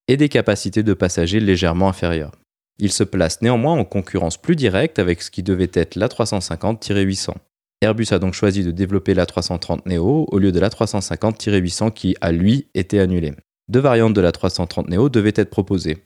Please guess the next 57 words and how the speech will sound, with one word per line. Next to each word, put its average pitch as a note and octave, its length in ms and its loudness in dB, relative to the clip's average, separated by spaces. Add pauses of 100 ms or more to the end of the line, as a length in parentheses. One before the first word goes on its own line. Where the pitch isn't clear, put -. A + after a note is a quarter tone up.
(120)
La F2 140 -2
version E2+ 400 -2
tiré B2+ 240 0
huit G#2 160 0
cents E3 220 2
avec A#2 240 0
une F2+ 100 -6
capacité G2+ 500 0
de F2 120 -4
deux A2+ 160 0
cent A#2+ 160 -6
cinquante G2 340 -4
passagers E2+ 400 0
en D3+ 140 -2
configuration E2+ 640 -2
biclasse F2 480 -4 (160)
et G2+ 80 0
une F#2+ 100 2
version E2+ 400 -2
tiré E3 300 2
neuf A2+ 180 -2
cents A2 160 0
avec A#2+ 240 0
une F#2 100 -4
capacité F2 540 -2
de G#2 120 0
deux G2+ 160 2
cent A2 180 -4
quatre-vingt-sept E2 580 -4
passagers. E2+ 420 -4 (400)
La F2+ 120 2
version F2+ 380 0
tiré C3 280 4
neuf G#2 160 2
cents E3 240 2
ayant G2 200 2
remporté F#2 400 -2
la D#2+ 120 -2
quasi-totalité G2 840 -2
des E2 120 -2
commandes, E2+ 460 -6 (280)
il F#2 100 -4
y F#2 60 4
a E2+ 60 2
désormais E2+ 440 -4
peu E3+ 200 2
de C#3 120 2
chances A2 320 -4
que - 80 -4
la F2+ 100 0
version F2 360 -6
tiré A2 220 2
huit F#2 140 -2
cents G#2+ 220 -6
voie F#2+ 160 0
le F2 100 0
jour. C#2 260 -12